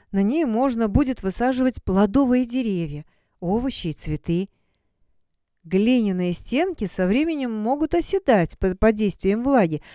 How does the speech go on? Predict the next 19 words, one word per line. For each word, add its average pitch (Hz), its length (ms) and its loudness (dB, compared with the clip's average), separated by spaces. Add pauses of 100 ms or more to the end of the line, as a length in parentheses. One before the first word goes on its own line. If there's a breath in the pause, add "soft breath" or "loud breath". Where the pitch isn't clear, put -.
(240 loud breath)
но 214 280 0
все - 220 0
равно 277 600 2 (340)
и 226 100 0
вось-, 226 400 -2
и 240 460 4
осевшая 196 680 0
глина 247 380 2
будет 240 380 -2
удерживать 285 680 0 (260 loud breath)
плодородный 226 600 4
слой, 254 380 4 (400 loud breath)
и 233 180 6
корешки 294 500 2
растений 185 640 -4
не 196 80 -2
дадут 220 320 -2
ему 180 260 -6
расползаться. 175 800 -8